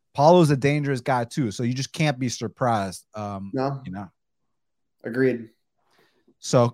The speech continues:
Speaker 1: uh, featured bout in the welterweight division. We got Jeff Neal. He's fifteen and five, taking on Ian Machado Gary, who's thirteen and oh.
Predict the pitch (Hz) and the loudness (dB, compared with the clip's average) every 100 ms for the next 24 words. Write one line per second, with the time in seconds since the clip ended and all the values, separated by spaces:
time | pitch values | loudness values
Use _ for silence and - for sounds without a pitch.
0 | - 127 117 107 - 233 254 - 240 151 | -4 -4 -2 -4 -2 0 0 0 0 4
1 | 143 143 120 143 120 113 117 120 - 123 | 6 6 6 0 -2 0 2 0 0 -2
2 | 117 113 113 107 101 104 113 107 98 120 | -2 -4 -2 -2 -4 -4 -4 -4 -4 -2
3 | 135 120 117 127 127 - - 131 - 160 | -2 0 0 2 0 -2 -6 -8 -4 -4
4 | 160 - 110 120 - 123 123 110 98 113 | -4 -2 0 0 -2 -4 -2 -4 -4 -2
5 | 123 131 120 - 127 123 107 120 123 117 | 0 0 -4 -2 0 0 -2 -2 0 -2
6 | 104 - 120 - 127 107 104 110 | -4 -4 -6 -4 -6 -4 -2 -4